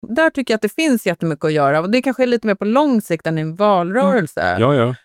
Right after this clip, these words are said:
Speaker 1: Men jag tror att vi måste liksom börja om nästan och så här, vad är politik? Vad ska det vara till för? Hur kan människor engagera sig? Vilka frågor? Alltså,
Speaker 2: Vad är viktigt hur vi vill
Speaker 1: vad är
Speaker 2: leva som människor? Jag,
Speaker 1: Ja.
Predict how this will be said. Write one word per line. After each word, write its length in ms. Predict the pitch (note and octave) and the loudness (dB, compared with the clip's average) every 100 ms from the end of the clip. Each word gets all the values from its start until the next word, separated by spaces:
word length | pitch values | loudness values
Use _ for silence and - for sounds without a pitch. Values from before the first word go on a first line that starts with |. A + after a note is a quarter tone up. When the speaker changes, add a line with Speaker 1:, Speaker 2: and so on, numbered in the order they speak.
| _ | _
Speaker 1:
Men 420 | A#3 B3+ A#3+ A3+ - | -2 0 0 -4 -6
jag 200 | A3 C#4 | -4 -2
tror 140 | D4+ | -2
att 120 | C#4+ - B3 | -2 -2 -4
vi 140 | A#3+ | 0
måste 220 | C4+ C#4 C#4+ | 0 0 -2
liksom 180 | C4 | 0
börja 220 | B3+ C4 - | 0 0 0
om 300 | E4 G#4+ E4 | 0 0 0
nästan 400 | A3+ F#3 - F3+ | 0 0 -2 -2
och 80 | F3 | 0
så 60 | D#3+ | 0
här, 120 | E3+ | 0
vad 240 | G3+ B3+ | 0 0
är 100 | B3+ | 0
politik? 680 | A#3 B3 A3+ - C#4+ D4 C4+ | 0 -2 -2 -2 0 0 0
Vad 100 | A#3 | -2
ska 120 | - | -2
det 120 | A3+ | -2
vara 120 | F#3+ G3+ | 0 -2
till 480 | - C4 D4 C#4+ C4 | -2 -2 2 0 0
för? 440 | C4+ B3 B3 A#3+ A#3 _ _ _ - | -2 0 2 2 -2 _ _ _ -4
Hur 200 | A3 B3 | 0 2
kan 160 | A#3+ A#3 | 2 0
människor 260 | A3 G#3+ | 0 2
engagera 800 | F#3+ F#3+ F#3 - C#4 C#4+ C4 B3+ | 2 2 -4 -2 -2 0 2 0
sig? 540 | - C4 B3 B3 A#3+ A3 | 0 0 2 2 2 -2
Vilka 240 | A3+ F#3+ | -4 -4
frågor? 440 | G3+ G3+ F3+ F3 - | -2 -2 0 0 -2
Alltså, 180 | A#3+ C3+ | -2 0
Speaker 2:
Vad 100 | C#3 | 0
är 40 | |
viktigt 420 | D3+ D#3+ - B2+ | 0 -4 -2 0
hur 60 | C3+ | 0
vi 100 | C3 | 0
vill 100 | B2 | 0
Speaker 1:
vad 100 | C3 | 2
är 40 | C3+ | 2
Speaker 2:
leva 180 | A2+ A2+ | 2 0
som 160 | B2 | 0
människor? 460 | C3+ A#2+ D#3+ D3+ A2 | 2 2 0 0 0
Jag, 120 | A#2+ | 2
Speaker 1:
Ja. 200 | C3 | 0